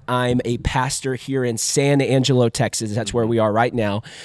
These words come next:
Speaker 1: Um,
Speaker 2: Come
Speaker 1: Pastor
Speaker 2: on.
Speaker 1: Alex is here 'cause he threw down last night at our young adult ministry.
Speaker 2: Gave it my best.
Speaker 1: You did so good. You did so good.
Speaker 2: Shot my shot.
Speaker 1: It was really good. So good. You can check the sermon out. It was awesome. But, uh, yeah, so we just wanna talk about,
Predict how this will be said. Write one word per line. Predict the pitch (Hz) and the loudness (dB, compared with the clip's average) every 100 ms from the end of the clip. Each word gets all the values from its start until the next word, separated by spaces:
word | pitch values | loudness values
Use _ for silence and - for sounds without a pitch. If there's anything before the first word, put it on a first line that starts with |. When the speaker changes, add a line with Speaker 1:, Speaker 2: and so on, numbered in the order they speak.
| - - - | -18 -14 2
Speaker 1:
Um, | 123 113 110 107 | 4 6 4 2
Speaker 2:
Come | - | 2
Speaker 1:
Pastor | 143 143 - | 2 0 0
Speaker 2:
on. | 113 | 6
Speaker 1:
Alex | 139 135 - | 8 6 4
is | 123 | 0
here | 123 123 | 2 2
'cause | 123 110 | 2 2
he | |
threw | 113 - 113 139 139 | -2 -2 4 8 8
down | 117 120 135 147 | 6 4 4 4
last | 123 107 101 123 | 2 0 -2 -2
night | 113 113 | 0 0
at | 120 | 2
our | 113 | 2
young | 110 127 139 | 4 4 4
adult | 131 131 117 | 4 4 4
ministry. | 117 110 - 107 110 | 0 0 -2 -2 -2
Speaker 2:
Gave | 104 104 | -2 -2
it | 107 | -2
my | 101 | -6
best. | 98 98 87 - - - | -8 -8 -10 -12 -16 0
Speaker 1:
You | 127 | 6
did | 147 - | 6 6
so | - 139 127 | 4 6 6
good. | 117 113 92 - - - - - | 6 4 2 -4 -14 -14 -8 4
You | 143 | 6
did | 139 | 6
so | - 127 | 6 6
good. | 120 110 | 6 4
Speaker 2:
Shot | 101 107 | 2 -2
my | 104 | -8
shot. | 104 117 95 85 - 98 | -8 -8 -8 -12 -16 2
Speaker 1:
It | 156 | 6
was | 196 165 | 8 8
really | 165 147 | 6 6
good. | 131 98 90 - | 4 2 -2 0
So | - 147 | 6 6
good. | 127 107 | 6 4
You | 120 | 4
can | 135 123 | 4 4
check | 147 127 | 4 2
the | 123 113 104 | 2 4 2
sermon | 113 - 127 117 | 0 2 2 4
out. | 113 110 107 | 2 2 2
It | |
was | 117 | 0
awesome. | 107 104 - 98 98 - | 2 0 0 -2 -4 -8
But, | 120 131 123 123 | 0 4 6 6
uh, | 123 120 120 - | 6 4 2 0
yeah, | 160 214 | 0 2
so | 147 | 2
we | 196 | 2
just | 233 | 2
wanna | 302 185 | 2 2
talk | - 156 170 | 2 2 2
about, | 147 135 127 123 | 4 4 4 0